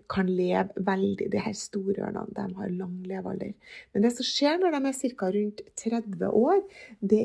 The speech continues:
er at de er nødt til å reenergisere seg. Det vil si at de har da blitt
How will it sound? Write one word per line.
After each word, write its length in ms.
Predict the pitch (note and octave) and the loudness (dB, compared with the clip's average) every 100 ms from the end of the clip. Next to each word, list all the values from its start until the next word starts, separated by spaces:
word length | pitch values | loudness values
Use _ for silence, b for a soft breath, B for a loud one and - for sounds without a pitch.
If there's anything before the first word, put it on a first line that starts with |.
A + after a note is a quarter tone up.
| A3 | 6
er 100 | G#3 | 4
at 220 | - G#3 | 2 -2
de 60 | G3+ | 0
er 160 | G3 G3+ | 0 0
nødt 160 | G#3 | 0
til 80 | G#3 | -2
å 180 | - G#3 | 0 0
reenergisere 1400 | G#3 G3 F#3+ - F3 D#3+ E3 D#3 D3+ D#3+ - - F3+ E3 D3+ | 4 4 4 0 -4 -2 -2 -2 -6 -8 -14 -8 -6 -4 -2
seg. 240 | - E4+ - B B B G#3+ | 0 -2 -4 B B B -2
Det 120 | G#3 G#3 | 4 6
vil 100 | G#3 | 6
si 160 | A#3 | 4
at 240 | G#3 A3 - _ _ _ _ - - | 4 2 -8 _ _ _ _ -16 2
de 140 | G3+ G3+ | 2 4
har 260 | G#3 G3+ G3+ | 2 2 0
da 160 | F#3 G3 G3 | 2 2 4
blitt 280 | G#3 G#3 | 2 0